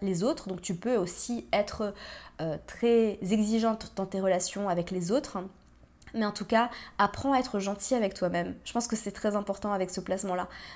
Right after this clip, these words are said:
Sois gentil avec toi-même, Eva. Euh, c'est un placement qui peut parler de méfiance aussi parce que, ben, avec Saturne, on est un peu plus froid, on prend ses distances, voilà. Donc,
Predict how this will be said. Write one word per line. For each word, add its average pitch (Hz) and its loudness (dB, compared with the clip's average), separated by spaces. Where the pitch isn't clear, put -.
Sois 240 6
gentil 220 0
avec 196 2
toi-même, 190 -2
Eva. 190 -4
Euh, 196 0
c'est 190 2
un 240 6
placement 262 4
qui 294 -2
peut 254 2
parler 247 6
de 220 4
méfiance 233 2
aussi 247 0
parce 254 -2
que, 233 2
ben, 190 2
avec 233 6
Saturne, 277 2
on 254 4
est 233 4
un 226 2
peu 247 0
plus 285 -4
froid, 240 6
on 220 4
prend 262 0
ses 254 2
distances, 208 -2
voilà. 185 0
Donc, 226 2